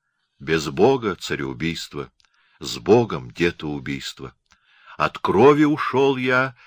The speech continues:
и к крови пришёл. Несоединённого соединения двух тайных обществ основание единая кровь.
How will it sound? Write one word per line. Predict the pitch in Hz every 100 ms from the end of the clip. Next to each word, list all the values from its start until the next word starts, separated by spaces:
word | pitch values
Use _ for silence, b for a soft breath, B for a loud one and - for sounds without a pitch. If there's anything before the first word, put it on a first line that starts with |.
| b b
и | 101
к | - _
крови | - 71 80 87 82
пришёл. | - 73 - 67 64 60 _ _ _ _ _ _ _ _
Несоединённого | 90 113 113 - 110 107 110 113 139 135 123 110 104
соединения | - 98 92 92 98 120 95 76 69 B B
двух | 82 92 110 120 -
тайных | - 127 123 117 113 - -
обществ | 120 156 - - 76 - - - - B B B
основание | 87 - - 80 78 98 98 95 90
единая | 69 78 67 90 82 73 69 -
кровь. | - - - - - -